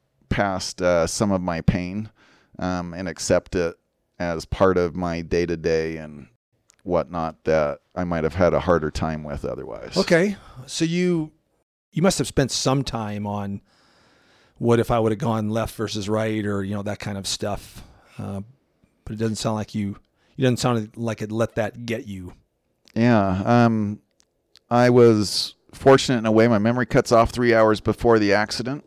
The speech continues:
Speaker 1: and, um, I was awake in the wreckage for an hour and a half while they cut me out, but I can't remember it,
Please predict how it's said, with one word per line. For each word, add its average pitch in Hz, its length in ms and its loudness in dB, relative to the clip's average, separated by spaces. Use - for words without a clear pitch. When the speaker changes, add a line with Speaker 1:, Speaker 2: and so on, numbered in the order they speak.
Speaker 1:
and, 101 580 -2
um, 90 560 0
I 101 80 0
was 98 140 6
awake 110 280 4
in 110 80 2
the 101 60 -2
wreckage 107 380 2
for 113 140 -4
an 104 60 -4
hour 101 160 -2
and 101 80 -4
a 98 40 -2
half 101 340 -2
while 101 180 2
they 98 340 -6
cut - 240 4
me 101 100 -2
out, 95 260 -2
but 98 100 4
I 92 80 4
can't 101 240 2
remember 104 360 -2
it, - 80 -10